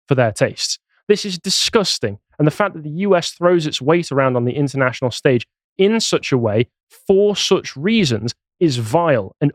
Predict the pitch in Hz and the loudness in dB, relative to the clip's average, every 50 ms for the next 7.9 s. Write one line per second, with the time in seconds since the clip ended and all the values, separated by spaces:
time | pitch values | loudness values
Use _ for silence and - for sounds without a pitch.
0 | _ - 175 180 180 170 - - 156 123 - 180 151 - 117 - - - - _ | _ 0 2 2 2 0 0 -2 -2 2 2 2 2 0 -6 -12 -12 -18 -18 _
1 | _ _ _ _ _ _ _ _ _ _ _ _ _ _ _ _ - 170 170 165 | _ _ _ _ _ _ _ _ _ _ _ _ _ _ _ _ -2 0 2 2
2 | 170 170 165 156 156 165 160 - - - 160 151 151 147 - _ _ _ _ - | 2 2 2 2 2 2 2 0 -2 -2 0 0 0 0 -4 _ _ _ _ 0
3 | 139 135 120 139 135 131 - _ _ _ - 139 131 - - 143 127 - - - | 0 0 2 2 -2 -2 -4 _ _ _ -2 -2 -2 0 0 -2 -2 -2 0 2
4 | 139 127 120 - _ _ _ _ _ - - 269 226 190 - - - 220 220 190 | 2 2 2 0 _ _ _ _ _ -4 -2 0 0 -2 -2 -2 0 2 2 2
5 | - - - - - 156 143 - 180 170 160 170 220 220 180 175 151 143 143 143 | 0 -2 -4 -4 -2 -4 -2 0 -2 -2 0 0 0 0 2 0 0 0 0 0
6 | 135 - 175 170 160 156 175 - - - - 170 170 156 - 196 185 180 156 143 | 0 2 2 2 2 2 -2 -6 -6 -2 0 0 0 0 0 0 0 2 2 2
7 | 127 - _ _ _ _ - 233 233 240 240 240 240 233 214 196 190 | 0 -2 _ _ _ _ -2 -2 0 2 2 2 4 2 2 0 -2